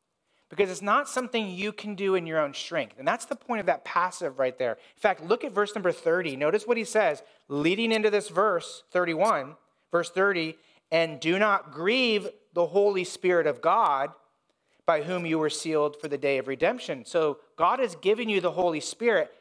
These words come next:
How is it possible for you to let go of those sins and give them to God? It's only possible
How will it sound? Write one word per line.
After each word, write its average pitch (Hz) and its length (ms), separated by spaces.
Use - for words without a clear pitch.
How 240 520
is 170 200
it 165 140
possible 208 560
for 226 280
you 220 300
to 208 180
let 196 400
go 240 280
of 165 160
those 233 280
sins 247 360
and 185 160
give 302 140
them 302 80
to 208 80
God? 226 400
It's 175 160
only 302 320
possible 320 800